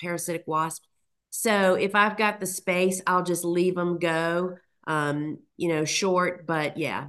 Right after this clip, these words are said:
that's the sign. They just get squatty.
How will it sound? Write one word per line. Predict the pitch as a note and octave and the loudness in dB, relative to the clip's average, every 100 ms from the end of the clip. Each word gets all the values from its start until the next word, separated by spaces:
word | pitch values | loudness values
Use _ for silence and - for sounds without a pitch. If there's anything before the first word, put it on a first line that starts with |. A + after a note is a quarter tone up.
| C#3 | -4
that's | F3 F3 - | -4 -2 -6
the | F3 | -6
sign. | - C3+ G#2+ A2+ C#3+ | -4 -4 -6 -8 -4
They | D#3+ | -4
just | D3 E3 D#3+ - D#3+ | 0 -2 -2 -10 -2
get | E3+ - | -2 -2
squatty. | - - D#3+ C3 C3 F#2+ | -8 -4 -2 -2 -4 -8